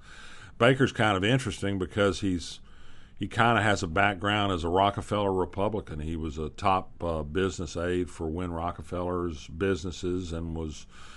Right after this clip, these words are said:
an advisor to him on political matters as well. He's certainly from a progressive stripe in, in most ways, I think. I, I don't know how he identifies himself party-wise, but this is a nonpartisan race, so it doesn't really matter. But,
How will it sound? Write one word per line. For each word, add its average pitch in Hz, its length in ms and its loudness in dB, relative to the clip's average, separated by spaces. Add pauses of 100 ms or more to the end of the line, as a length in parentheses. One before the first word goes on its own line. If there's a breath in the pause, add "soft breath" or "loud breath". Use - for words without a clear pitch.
(300 loud breath)
an 101 100 -4
advisor 90 520 0
to 98 180 -2
him 92 140 -2
on 87 140 -4
political 87 420 -4
matters 87 480 -2
as 76 120 -8
well. 90 440 0
He's 82 200 -4
certainly 87 580 2
from 82 280 -6
a 78 80 -6
progressive 85 640 0
stripe 101 560 2
in, 80 220 -8
in 87 120 -6
most 87 340 -6
ways, 87 500 0
I 73 140 -8
think. 80 360 -8
I, 80 300 -8
I 107 100 -6
don't 92 160 -4
know 82 140 -4
how 98 200 0
he 90 40 -2
identifies 85 560 -6
himself 80 800 -10
party-wise, 92 640 4
but - 160 -8
this - 180 -2
is 78 80 -6
a 80 80 -6
nonpartisan 82 720 -4
race, 82 340 -4
so 87 160 -6
it 80 80 -4
doesn't 87 200 -2
really 82 180 -4
matter. 90 360 -2
But, 78 180 -6